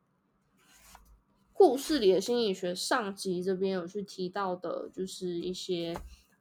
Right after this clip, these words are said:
关于梦境啊等等的一个部分。嗯，那当然详情的呢，我们就要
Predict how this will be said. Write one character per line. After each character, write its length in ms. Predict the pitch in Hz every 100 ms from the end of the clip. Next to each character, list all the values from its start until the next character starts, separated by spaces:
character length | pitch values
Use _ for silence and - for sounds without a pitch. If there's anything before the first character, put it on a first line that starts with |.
| -
关 200 | 196 196
于 140 | 190
梦 380 | 185 208 190 202
境 260 | 220 196
啊 140 | 170 170
等 240 | 180 170
等 200 | 185 170
的 60 | 165
一 120 | 165
个 140 | 170 165
部 320 | - 196 175
分。 320 | - 196 - _ _ _
嗯， 140 | 208 185 _ _ _
那 440 | 214 208 196 180 - _
当 140 | 240 233
然 160 | 196
详 240 | 214 190 202
情 240 | 208 185
的 80 | 185
呢， 180 | 180 180
我 80 |
们 140 | 170 160
就 100 | 190
要 560 | 190 185 180 175 160